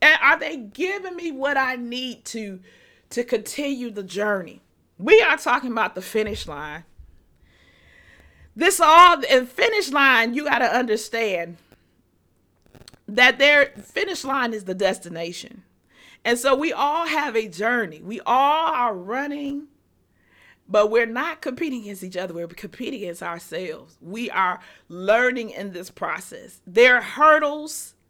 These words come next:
you know, in a race, there are hurdles. There's, there, there's some that have to jump hurdles. Yes, we will have hurdles. Yes, you may fall over a hurdle, but you cannot quit.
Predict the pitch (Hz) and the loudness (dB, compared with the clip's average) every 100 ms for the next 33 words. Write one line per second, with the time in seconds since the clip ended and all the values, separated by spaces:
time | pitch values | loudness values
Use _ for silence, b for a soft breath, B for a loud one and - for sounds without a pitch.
0 | - 240 214 202 220 214 262 302 - 220 | -6 -2 0 0 0 0 -2 -4 -4 -2
1 | 175 202 262 226 160 180 214 - 208 220 | -4 -4 -4 -4 -6 -4 -4 -4 -10 -10
2 | 208 214 - 247 233 214 220 - - 185 | -8 -10 -8 -8 -8 -8 -10 -10 -14 -12
3 | 190 196 208 196 151 123 180 247 277 262 | -8 -8 -8 -8 -8 -10 -8 -8 -8 -10
4 | 247 233 233 214 202 - - - _ b | -10 -10 -8 -8 -8 -10 -12 -20 _ b
5 | b b b b _ 220 294 - 370 339 | b b b b _ -2 -2 0 0 0
6 | - - - 440 440 440 440 330 285 247 | -2 4 6 6 6 6 6 6 6 4
7 | 165 - b b b 202 294 311 370 - | 2 -4 b b b 6 8 8 4 4
8 | 381 349 349 349 349 - 359 339 285 - | 10 10 12 10 8 8 4 6 4 2
9 | _ | _